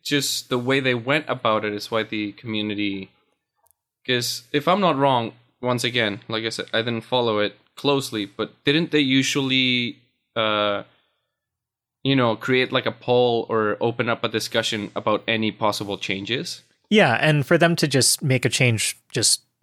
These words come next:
Speaker 2: with, out of the blue, right?
Speaker 1: Exactly. So, you know, uh, yeah.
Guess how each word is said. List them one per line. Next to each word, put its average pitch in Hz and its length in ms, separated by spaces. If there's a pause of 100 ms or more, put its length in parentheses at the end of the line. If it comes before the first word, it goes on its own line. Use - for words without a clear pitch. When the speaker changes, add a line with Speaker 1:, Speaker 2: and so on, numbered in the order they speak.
(180)
Speaker 2:
with, 139 240
out 127 180
of 117 60
the 101 80
blue, 107 320
right? 98 320 (640)
Speaker 1:
Exactly. 117 540 (720)
So, 135 520 (1120)
you 185 140
know, 123 240
uh, 123 220 (920)
yeah. 127 340